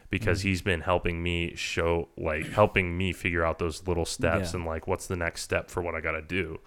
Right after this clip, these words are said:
Speaker 2: Well, I think also what's so cool about that relationship y'all have is, uh,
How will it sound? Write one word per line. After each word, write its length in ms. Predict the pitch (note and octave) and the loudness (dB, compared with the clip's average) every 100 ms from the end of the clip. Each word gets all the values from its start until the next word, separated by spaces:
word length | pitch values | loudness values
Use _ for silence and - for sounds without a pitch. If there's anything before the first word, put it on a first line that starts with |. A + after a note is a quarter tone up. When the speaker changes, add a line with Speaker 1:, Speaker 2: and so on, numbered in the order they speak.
| - - | -18 -2
Speaker 2:
Well, 120 | C3 | 2
I 60 | C3+ | 4
think 280 | F3+ F#3 - _ - | 2 -4 -8 _ -4
also 340 | A2+ C3+ C#3+ | -2 0 0
what's 200 | G#2+ F#2+ | 0 -2
so 160 | - G#2+ | -2 -2
cool 440 | - - C3 D#3 | -2 0 2 2
about 380 | G#2+ G2 F#2 F2 - | 0 0 -2 -6 -8
that 220 | A2 F#2 | -8 -8
relationship 760 | - F#2 G2 C3+ C#3 A#2 - F2+ | -8 -8 -8 -8 -8 -8 -10 -10
y'all 180 | G2 F2 | -10 -8
have 340 | F2+ E2+ E2+ - | -10 -12 -14 -14
is, 460 | G2+ G2 F#2+ G2 - | -10 -8 -8 -12 -14
uh, 260 | G#2 F#2 F2 | -12 -10 -10